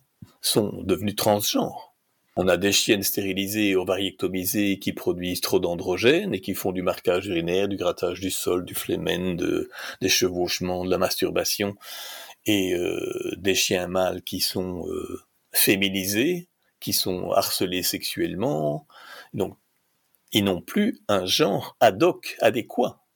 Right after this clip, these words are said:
Ils ont une physiologie, une physionomie, euh, sexuelle de mâle ou de femelle, mais le genre est inversé. Tous les animaux de rente sont, euh, souvent castrés, sauf les reproducteurs.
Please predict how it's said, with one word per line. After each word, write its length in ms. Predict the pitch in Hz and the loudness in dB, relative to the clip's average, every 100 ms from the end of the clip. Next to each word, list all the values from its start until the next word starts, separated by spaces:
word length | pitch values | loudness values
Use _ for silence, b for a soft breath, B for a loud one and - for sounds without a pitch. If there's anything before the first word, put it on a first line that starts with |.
| _ _ _ | _ _ _
Ils 260 | 139 104 117 | 2 4 4
ont 220 | 117 107 | 2 0
une 160 | 92 92 | -4 -2
physiologie, 920 | - 135 123 131 123 117 123 123 113 | 0 2 2 2 2 0 -2 0 0
une 180 | 104 101 | 0 -2
physionomie, 1040 | - - 135 131 127 113 113 117 107 104 | -2 -2 0 2 2 0 0 -2 0 2
euh, 100 | 92 | 2
sexuelle 760 | 95 101 - - 107 101 95 90 | 2 0 -2 -2 2 4 2 0
de 80 | 95 | 0
mâle 320 | 107 98 92 | 2 2 0
ou 60 | 92 | 0
de 100 | 95 | 0
femelle, 480 | - 131 208 233 | 0 0 0 -2
mais 120 | 139 101 | 0 0
le 140 | 92 | 0
genre 340 | 110 156 139 | 0 -2 0
est 60 | 110 | 0
inversé. 520 | 101 95 - - - _ _ _ _ _ _ _ _ | 0 -2 -2 -2 -6 _ _ _ _ _ _ _ _
Tous 180 | - 156 | 4 6
les 220 | 143 131 | 8 6
animaux 460 | 127 127 120 127 120 | 4 2 2 0 2
de 80 | 110 | 2
rente 420 | 117 131 123 113 | 2 -2 -2 -2
sont, 400 | - - 101 85 | -2 -2 -2 -2
euh, 320 | 82 82 82 | -2 0 -2
souvent 380 | - 92 87 82 | 0 0 -2 2
castrés, 500 | 95 92 - 180 165 | 2 2 2 0 0
sauf 320 | - 98 - | 0 -2 -2
les 60 | 85 | -6
reproducteurs. 800 | 82 - 87 - - 160 - | -4 -4 -4 -2 0 0 -2